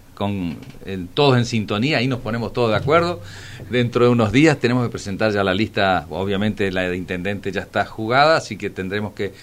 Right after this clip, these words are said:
ir invitando a muchos protagonistas, actores que no son solo radicales, son del ambiente en general,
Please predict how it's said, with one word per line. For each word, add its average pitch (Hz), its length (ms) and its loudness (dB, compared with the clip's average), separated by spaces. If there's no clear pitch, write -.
ir 110 160 -4
invitando 104 800 0
a 90 80 -8
muchos 127 500 -4
protagonistas, 98 760 0
actores 120 360 -4
que 131 120 -2
no 202 160 0
son 165 220 0
solo 113 260 2
radicales, 101 680 -2
son 139 300 -8
del 123 180 0
ambiente 110 720 -2
en 120 160 -2
general, 113 480 0